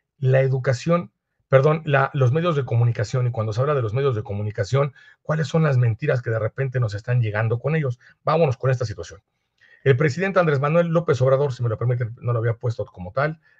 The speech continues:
déjenme colocar aquí el videín, ahí estamos, vamos a darle átomos. El presidente de la República habla sobre esta,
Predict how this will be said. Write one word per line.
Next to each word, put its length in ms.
déjenme 320
colocar 360
aquí 200
el 100
videín, 520
ahí 200
estamos, 640
vamos 280
a 60
darle 360
átomos. 560
El 120
presidente 440
de 100
la 120
República 460
habla 220
sobre 220
esta, 280